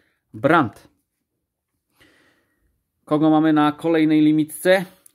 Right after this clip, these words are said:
Patrick Schick. I z tego, co kojarzę, chyba już go mam. W Niemczech też był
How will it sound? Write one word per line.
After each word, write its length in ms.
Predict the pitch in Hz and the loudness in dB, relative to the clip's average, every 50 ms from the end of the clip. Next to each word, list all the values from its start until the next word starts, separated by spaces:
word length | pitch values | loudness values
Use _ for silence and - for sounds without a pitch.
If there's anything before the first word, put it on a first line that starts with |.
| _ _ | _ _
Patrick 440 | - - - - - 214 202 180 - | -12 -12 -10 -10 -10 -12 -10 -10 -10
Schick. 480 | - - 226 - - - - - - _ _ _ _ _ _ _ _ _ _ _ _ _ _ _ _ _ _ _ _ | -8 -6 -6 -8 -8 -12 -18 -20 -20 _ _ _ _ _ _ _ _ _ _ _ _ _ _ _ _ _ _ _ _
I 100 | - 160 | -6 -6
z 180 | 151 - - - | -4 -6 -10 -6
tego, 300 | - 226 233 233 226 202 | -6 -6 -4 -4 -4 -6
co 160 | - - 202 | -4 -6 -6
kojarzę, 460 | 202 - 185 185 185 190 175 185 180 | -2 -2 0 2 2 0 0 -2 -4
chyba 320 | 175 - - 247 220 214 202 | -6 -4 -6 -4 -2 0 0
już 180 | 185 180 160 | 0 0 -2
go 120 | 156 175 165 | -2 -2 0
mam. 260 | 156 139 110 101 95 - 110 | 0 0 0 -2 -6 -14 -14
W 160 | 107 123 151 | -8 -6 -4
Niemczech 380 | 185 190 185 180 - 175 - | -4 -4 -6 -6 -6 -8 -6
też 220 | - 175 170 147 147 | -4 -6 -4 -4 -2
był 300 | 139 156 156 151 156 | 0 0 0 0 -2